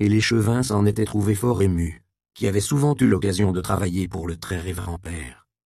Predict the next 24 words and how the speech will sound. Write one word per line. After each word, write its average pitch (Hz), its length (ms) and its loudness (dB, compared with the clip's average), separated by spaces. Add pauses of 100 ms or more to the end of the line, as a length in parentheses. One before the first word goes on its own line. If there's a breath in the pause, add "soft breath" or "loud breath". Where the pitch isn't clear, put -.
(760)
En 113 200 2
effet, » - 500 -4 (640)
dit-il 85 380 -8
tête 78 240 -14
basse. « - 420 -18 (640)
Fort 107 160 0
bien. 92 280 -2 (760)
Pouvez-vous 117 340 4
me 127 80 6
dire, 139 240 6
Étienne, 131 380 4
si 113 140 -2
vous 113 180 2
avez 120 140 2
déjà 123 220 4
entendu 117 300 2
parler 120 220 0
d'une 117 180 2
femme 120 300 2
que 117 80 -2
l'on 117 160 4
appelle 120 260 2
la 117 100 4
Nubienne, 104 520 2